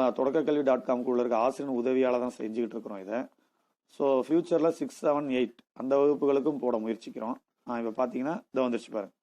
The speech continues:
டைம் பாருங்க, இப்பதான் அஞ்சு நாலு. இதோ பாருங்க, என் கடிகாரத்துல கூட உங்களுக்கு தெரியும், அஞ்சு நாலு. இப்பதான் பண்ணுது. கத்தாழை, புவனகிரி மண்டலம், கடலூர் மாவட்டம். இது ஜெனரேட் ஆயிடுச்சு பாருங்க. புரியுதுங்களா? மேல ஒண்ணு இருக்கு,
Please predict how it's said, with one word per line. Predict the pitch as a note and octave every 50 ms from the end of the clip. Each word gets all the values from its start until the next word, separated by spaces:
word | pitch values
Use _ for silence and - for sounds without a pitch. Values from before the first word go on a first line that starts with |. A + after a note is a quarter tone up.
| _ _ _ _ _ _ _ _ _ _ _ _ _ -
டைம் | - C3+ C3+ C3+ C3
பாருங்க, | A#2 A#2 A2+ A#2 A2+ C3+ D3+ C#3+
இப்பதான் | A2+ - C3+ A#2 A#2 A2+ - _ _ _ _ _ _ _ _ _ _ _ -
அஞ்சு | A2+ B2+ D3 C#3+ C3+ D#3+
நாலு. | C#3 B2 A2+ A2+ G#2 G#2 - _ _ _ -
இதோ | - A#2 A2+
பாருங்க, | A2+ A#2 A#2 A#2
என் | A2+ G#2+ B2
கடிகாரத்துல | A#2+ B2+ C3+ C3 B2 A#2+ A#2
கூட | A2+ A#2
உங்களுக்கு | A2+ G#2+ F#2+ - -
தெரியும், | A2 G#2+ A2 G#2+ G#2
அஞ்சு | A#2 B2 A#2 C3
நாலு. | B2 A2 G#2+ G#2+ G#2 A#2 D#3 G#3 G3 - _ _ _ _ _ _ _ -
இப்பதான் | - - - D3+ E3 D#3+ C#3+ C3
பண்ணுது. | A#2+ A2+ G#2 G2+ - - -
கத்தாழை, | D#3 B2+ A#2+ - D3 C#3+ D3 D3+
புவனகிரி | C3+ C3 C3+ C#3 C3+ B2+
மண்டலம், | B2 B2+ C#3 C3+ C3
கடலூர் | A#2 A2+ A#2 A2+ G#2+
மாவட்டம். | G#2 G2+ - - -
இது | B2 A#2
ஜெனரேட் | C3 C3 C3 C3+ B2 A#2+
ஆயிடுச்சு | A2+ G#2+ - - -
பாருங்க. | B2 A2+ - - _ _ _ _ _ _ _ _ _ _ _ _ _ _ _ _ _ _ _ _ _ _ _ _ _ _ _ _ _ _ _ _ _ _ _ _ _ _ _ _ _ -
புரியுதுங்களா? | C#3 C3+ C3 B2+ C3+ C3 B2+ C3+
மேல | D3+ E3 E3+ D#3
ஒண்ணு | C#3+ C3+ B2
இருக்கு, | B2 A#2 C3+ D3+